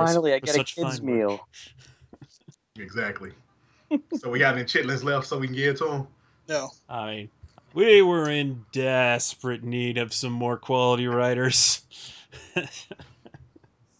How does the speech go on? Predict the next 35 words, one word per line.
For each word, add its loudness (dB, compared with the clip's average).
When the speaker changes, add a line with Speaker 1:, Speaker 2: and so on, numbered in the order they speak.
Speaker 1:
Anything 2
Speaker 3:
Yeah. 4
Speaker 1:
I 4
can -20
do 0
to 2
help. 4
I'm -6
glad 2
you -4
guys 4
have -8
liked 0
what 0
I've 2
been -4
able -2
to, -2
uh, 2
produce 2
so 4
far. -4
Speaker 3:
Oh, -6
hell -6
yeah! -10
If -12
it -6
was -6
shit, -2
I'll 0
tell -4
you -6
about -8
it. -14
Speaker 2:
Yeah. -2